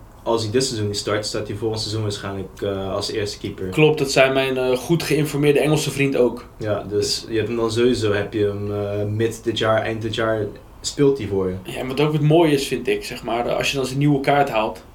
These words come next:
Speaker 2: dan houdt hij die vijf procent bonus. Want Hull
Speaker 1: Ja.
Speaker 2: heeft geen kaarten, Hull heeft geen, eh,
Speaker 1: Ja, klopt.
Speaker 2: geen contract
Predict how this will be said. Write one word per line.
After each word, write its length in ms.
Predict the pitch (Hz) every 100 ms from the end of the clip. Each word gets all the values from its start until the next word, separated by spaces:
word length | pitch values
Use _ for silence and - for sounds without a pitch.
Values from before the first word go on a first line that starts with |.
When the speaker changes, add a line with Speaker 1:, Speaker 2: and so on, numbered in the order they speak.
| -
Speaker 2:
dan 120 | 110
houdt 220 | 117 127
hij 100 | 143
die 80 | 131
vijf 220 | 131 131
procent 320 | 127 120 139
bonus. 420 | 135 107 107 - - -
Want 140 | -
Hull 140 | 113 139
Speaker 1:
Ja. 60 |
Speaker 2:
heeft 140 | 147 135
geen 160 | 135
kaarten, 360 | 127 131 135 113
Hull 140 | 113 117
heeft 200 | 120 -
geen, 280 | 107 107
eh, 60 | - 95 - - -
Speaker 1:
Ja, 240 | 120 107 -
klopt. 180 | 113 104
Speaker 2:
geen 120 | 120
contract 600 | 120 123 135 131 - -